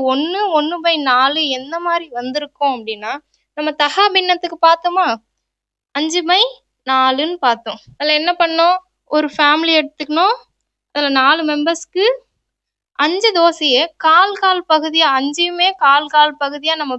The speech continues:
பிரிச்சு, ஒருத்தருக்கு அஞ்சு by நாலுன்ற பங்குல நம்ம கொடுத்தோம். இது எந்த மாதிரி கொடுத்துருக்காங்கன்னா, எல்லாருக்குமே ஒரு முழு தோசையை, இப்ப அஞ்சு தோசை இருக்கு, அது எல்லாருக்கும் ஒரு முழு தோசை கொடுத்தோம்னா என்ன இருக்கும்?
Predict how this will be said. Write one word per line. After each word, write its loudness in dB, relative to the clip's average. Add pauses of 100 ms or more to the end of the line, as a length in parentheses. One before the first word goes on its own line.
(120)
பிரிச்சு, -6 (400)
ஒருத்தருக்கு -2 (680)
அஞ்சு -2
by 2 (120)
நாலுன்ற 2
பங்குல -2 (600)
நம்ம 0
கொடுத்தோம். -6 (400)
இது -4 (120)
எந்த -2
மாதிரி 0
கொடுத்துருக்காங்கன்னா, -6 (600)
எல்லாருக்குமே 0
ஒரு 2
முழு 0
தோசையை, 0
இப்ப -2
அஞ்சு 0
தோசை 0
இருக்கு, -4 (140)
அது 0
எல்லாருக்கும் 0
ஒரு -2
முழு -2
தோசை -4
கொடுத்தோம்னா -6
என்ன -2
இருக்கும்? -4